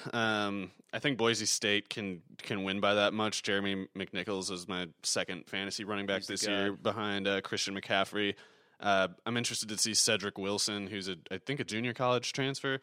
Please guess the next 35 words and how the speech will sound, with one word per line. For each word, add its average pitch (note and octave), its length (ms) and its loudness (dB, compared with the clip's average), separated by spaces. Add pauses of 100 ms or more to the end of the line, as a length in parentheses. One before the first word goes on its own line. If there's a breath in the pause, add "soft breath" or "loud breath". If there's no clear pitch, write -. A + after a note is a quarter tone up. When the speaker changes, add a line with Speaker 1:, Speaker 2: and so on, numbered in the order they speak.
(300 soft breath)
Speaker 1:
Uh, - 60 -2
I F2+ 160 4
expect D#3+ 340 4
him C#3+ 120 4
to A2+ 80 2
emerge A2 300 2
as G2 100 -4
the G2+ 80 -4
second G#2 340 0
receiver G2 340 0
to D#2+ 80 -10
Thomas G2+ 400 -2
Spurbeck, F#2+ 400 0
who's F#2+ 200 -6
been F#2 320 -4
very F#2 260 -2
good F#2 200 -2
the F#2 80 -2
last F#2 300 0
two G#2 120 -6
years F#2 280 -2
at - 60 -6
receiver. F#2 440 -4
Brett G2 240 0
Rippon, F#2+ 440 -2 (440 soft breath)
great G2 400 2
last G2 300 0
year G2 100 0
as F#2 60 -2
a F2+ 60 -6
true F#2+ 200 -6
freshman. F#2 540 -2 (260 loud breath)
So G2 240 -2
yeah, F2+ 160 0
Boise's, D#3 480 6